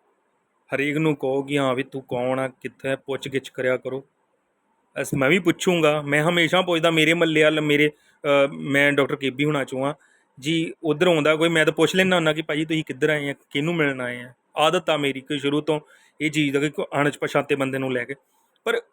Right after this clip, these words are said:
ਸ਼-, ਇੱਧਰਲੇ ਪਾਸੇ ਹੁਣ ਨਸ਼ੇੜੀਆਂ ਦਾ ਕੀ ਕੀਤਾ ਜਾਵੇ? ਜਿਹੜਾ ਨਸ਼ੇ ਵੇਚਦਾ, ਮੈਂ ਵੀਡੀਓ ਬਣਾਉਣ ਦਾ ਮੇਰਾ ਮੇ-,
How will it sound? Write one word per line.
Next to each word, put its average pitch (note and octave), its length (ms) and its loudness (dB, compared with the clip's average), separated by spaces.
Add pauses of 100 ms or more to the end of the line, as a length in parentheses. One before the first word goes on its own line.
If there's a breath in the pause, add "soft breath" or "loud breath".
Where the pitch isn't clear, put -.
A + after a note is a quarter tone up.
(260)
ਸ਼-, - 160 -10
ਇੱਧਰਲੇ G3+ 320 4
ਪਾਸੇ G3 380 -2
ਹੁਣ G#3 480 0
ਨਸ਼ੇੜੀਆਂ A3+ 600 4
ਦਾ A#3 120 4
ਕੀ G3 200 -2
ਕੀਤਾ D#3 300 0
ਜਾਵੇ? A#2+ 220 -8 (960)
ਜਿਹੜਾ E3+ 140 2
ਨਸ਼ੇ F#3 280 4
ਵੇਚਦਾ, F3+ 260 2
ਮੈਂ A3+ 280 4
ਵੀਡੀਓ F#3+ 300 0
ਬਣਾਉਣ G#3+ 200 4
ਦਾ F3+ 80 4
ਮੇਰਾ F3+ 200 2
ਮੇ-, E3+ 140 0